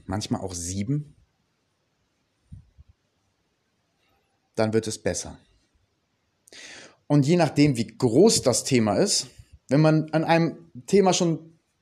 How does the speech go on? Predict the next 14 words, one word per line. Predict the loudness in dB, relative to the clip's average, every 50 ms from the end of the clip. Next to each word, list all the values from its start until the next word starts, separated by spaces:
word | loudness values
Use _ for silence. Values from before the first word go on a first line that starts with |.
| _ -8
dreißig | -4 0 2 2 2 2 0 0 2
Jahre | 2 2 2 2 0 -2
leidet, | -4 -4 -8 -8 -8 -10 -12 -14 -18 _ _ _ _ _ _ _ _ _ _ _ _ _ _ _ -2
dann | -2 0 2
ist | 2 0 0 0
das | 0 0
nach | 0 -2
der | -2 -2 -2
ersten | -2 -2 -2 -4 -8
Session | -4 -4 -4 -4 -4 -4
nicht | -6 -6 -6 -8
weg. | -10 -10 -12 -16 -20 _ _ -20 _ _ _ _ _ _ _ _ _ _ _ _ _ _ _ _ _ _ _ _ _ _ _ -2
Häufig | 0 0 0 -2 -10 -14 -14
nicht. | -16 -16 -16 -18 -20 -20